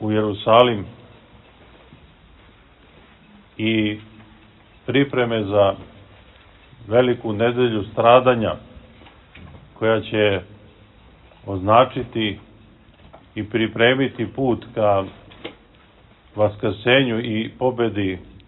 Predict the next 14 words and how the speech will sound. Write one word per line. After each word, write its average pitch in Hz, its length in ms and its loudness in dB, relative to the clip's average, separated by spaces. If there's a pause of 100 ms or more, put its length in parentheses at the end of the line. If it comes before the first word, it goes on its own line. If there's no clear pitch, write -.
nad 98 280 -6
smrću, 135 460 -4 (1300)
svi 139 160 0
mi 123 380 0 (840)
razmišljamo 117 720 0
o 90 80 -4
tome 123 340 2
da 101 420 4 (3000)
Bog 127 320 4 (440)
sve 127 180 2
nas 117 360 2
voli 110 420 2
pre 98 160 -6
svega, 117 480 0